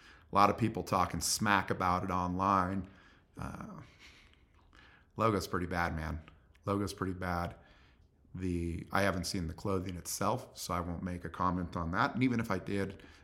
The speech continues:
I probably still won't. But let's be honest, Nike clothing sucks. It really does. Like, I don't know. Can you be more generic in your life than to have a Nike golf shirt? Nike golf hat?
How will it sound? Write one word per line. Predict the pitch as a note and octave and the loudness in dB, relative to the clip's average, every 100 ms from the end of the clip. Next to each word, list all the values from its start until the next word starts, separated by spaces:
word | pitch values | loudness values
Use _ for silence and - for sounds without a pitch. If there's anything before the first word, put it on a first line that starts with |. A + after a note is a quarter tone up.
| - | -8
I | |
probably | - - F#2+ G2 | -2 4 4 4
still | - - F2+ | -4 -4 -4
won't. | F2 F2+ F2+ - - - - | -2 -4 -6 -12 -20 -20 -2
But | D#3+ | 4
let's | F3+ - | 4 4
be | G2 | 0
honest, | F2+ F2+ E2 - - - | 2 0 -4 -10 -14 0
Nike | C3 A#2+ | 0 0
clothing | - G2+ F2+ F#2+ | -2 -2 -2 -4
sucks. | - - D#2 D#2 - - - - - - _ _ - | -4 -2 -2 -4 -8 -10 -14 -20 -20 -20 _ _ 0
It | F3 | 2
really | C#3 F#2 | 4 2
does. | E2 E2 D#2+ E2 - - - | -2 -6 -6 -8 -12 -16 -8
Like, | F#2 - - - - _ - - - _ - - - _ A2+ | -4 -4 -8 -20 -20 _ -20 -20 -20 _ -20 -20 -20 _ -4
I | |
don't | G2 E2 | -2 -2
know. | D#2+ - - - - | -6 -10 -20 -12 2
Can | B2+ | 6
you | C3 | 8
be | C#3+ | 8
more | G#2+ G2+ B2 | 6 6 4
generic | F#2 F#2+ F2 F#2+ G#2 - | 4 0 2 2 0 -4
in | G#2 G#2 | -2 -2
your | G2 F2+ | -2 -2
life | F2+ F2 - - - - | -4 -4 -10 -20 -14 -8
than | E2+ | -6
to | D#2+ | -4
have | - F2 - | -4 -6 -6
a | F2+ | -6
Nike | E2+ E2+ E2+ F#2 | -4 -4 -6 -10
golf | - D#2+ D#2 | -10 -12 -10
shirt? | - F2 - - _ _ _ _ _ _ _ _ _ _ _ _ _ G2 | -10 -10 -10 -20 _ _ _ _ _ _ _ _ _ _ _ _ _ -4
Nike | F#2 F#2 F#2 | -4 -4 -8
golf | F#2 E2+ E2 | -6 -6 -6
hat? | F2 E2 E2+ | -2 -2 -2